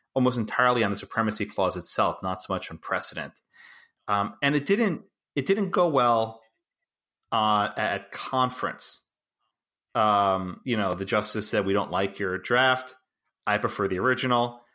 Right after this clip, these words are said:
And at that point, um, Harlan basically withdrew it. Um, the, the other <laughs> possible f-, uh, uh, uh,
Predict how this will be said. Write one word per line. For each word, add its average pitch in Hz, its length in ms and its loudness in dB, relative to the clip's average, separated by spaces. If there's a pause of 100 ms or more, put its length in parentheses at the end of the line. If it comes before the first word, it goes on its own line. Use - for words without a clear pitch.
(420)
And 120 180 0
at 123 140 0
that 147 240 2
point, 151 480 0 (280)
um, 95 640 0 (580)
Harlan 120 480 2
basically 95 380 2
withdrew 90 520 -4
it. 78 160 -8 (800)
Um, 95 640 0 (520)
the, 113 440 2 (200)
the 127 160 2
other 214 260 2 (380)
<laughs> - 380 -8
possible 131 360 2
f-, - 180 -6
uh, - 40 2
uh, 110 400 2
uh, 101 200 0